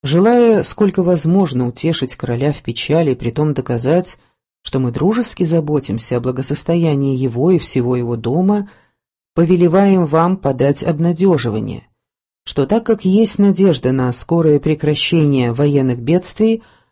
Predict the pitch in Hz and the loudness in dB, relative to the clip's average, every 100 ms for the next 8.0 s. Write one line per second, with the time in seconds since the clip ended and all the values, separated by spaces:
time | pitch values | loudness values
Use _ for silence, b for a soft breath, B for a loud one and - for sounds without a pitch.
0 | _ - 143 208 233 233 240 - 208 202 | _ -2 2 2 2 0 0 0 0 0
1 | 214 - 202 202 - 170 175 170 208 240 | -2 -2 0 0 -2 0 0 2 2 2
2 | - 233 202 - - 190 190 165 190 180 | 2 0 0 -4 0 2 2 2 2 4
3 | 139 135 123 160 156 147 156 - 156 165 | 2 -2 -2 -2 0 0 -2 0 2 2
4 | 143 135 131 - 139 - - 139 139 147 | 2 0 -2 -4 -8 -6 -2 0 2 0
5 | 185 196 _ _ _ _ _ - 151 175 | -2 -6 _ _ _ _ _ -4 0 2
6 | 165 160 180 175 175 160 180 156 151 151 | 2 2 2 2 0 0 2 2 2 2
7 | 147 151 147 151 170 165 117 98 87 | 2 2 2 2 0 0 -2 -4 -10